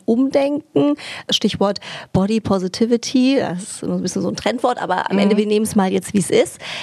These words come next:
Speaker 1: Ich finde schon, dass da ein bisschen ein Umdenken passiert ist. Die Frage ist am Ende nur,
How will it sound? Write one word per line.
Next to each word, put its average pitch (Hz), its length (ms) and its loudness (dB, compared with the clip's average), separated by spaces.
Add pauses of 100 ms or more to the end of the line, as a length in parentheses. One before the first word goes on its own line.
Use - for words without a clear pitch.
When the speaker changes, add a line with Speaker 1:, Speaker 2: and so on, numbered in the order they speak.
(120)
Speaker 1:
Ich - 140 -4
finde 269 180 4
schon, 311 300 2
dass 262 140 2
da - 140 0
ein 214 180 -2
bisschen 254 340 0
ein - 180 -4
Umdenken 226 520 0
passiert - 500 -6
ist. 262 380 0
Die 220 80 2
Frage 220 280 -2
ist 226 120 -2
am 220 120 2
Ende 226 240 2
nur, 214 280 4